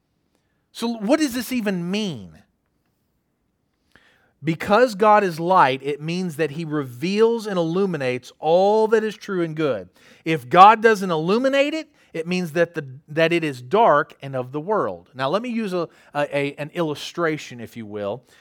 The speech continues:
to describe this. Imagine that you're walking downtown Seattle, Louisville, or Chicago. I've walked downtown in all three of those places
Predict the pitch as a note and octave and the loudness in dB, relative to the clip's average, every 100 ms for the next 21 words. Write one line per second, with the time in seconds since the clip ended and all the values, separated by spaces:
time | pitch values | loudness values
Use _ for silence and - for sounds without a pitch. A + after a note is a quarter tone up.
0 | _ _ _ - D3+ C#3+ C3 B2+ _ C3 | _ _ _ -12 -4 -4 -4 -10 _ -16
1 | C3 - D#3 C#3 A2 F#2+ - _ - E3 | -12 0 2 2 0 -8 -10 _ -8 -6
2 | E3+ G3+ C4 D4+ G#3 G#3 G3 D#3+ D3+ D#3+ | -2 0 2 2 0 -2 -2 -4 0 2
3 | F3+ F3+ F3+ D#3+ D3+ E3 G3 F3 C3 A#2 | 2 0 -8 -6 -4 -2 -4 -4 -6 -6
4 | A#2+ B2 C3+ B2+ C3+ D3+ F#3 G#3 _ _ | -10 -14 -8 -2 0 0 -2 -6 _ _
5 | _ _ _ _ B2+ C#3+ D#3+ D#3+ F3+ F#3+ | _ _ _ _ -6 -2 -2 -2 -4 -6
6 | _ _ - A#2 C3 D3+ D#3 B2 E2+ _ | _ _ -14 -14 -8 2 2 2 -4 _
7 | _ G#2+ B2+ C3 C#3+ D3 - G#2+ A#2+ D#3 | _ -4 -4 2 2 2 -4 -10 -4 -4
8 | F#3 D#3+ C#3 C3 C3+ _ _ A#2+ - C#3 | -2 -4 -4 -6 -12 _ _ -18 -6 0
9 | F3 F3+ E3+ F3 F3 E3+ - C3 - B2 | 0 2 0 2 0 -4 -4 -4 -4 -14
10 | A2+ | -18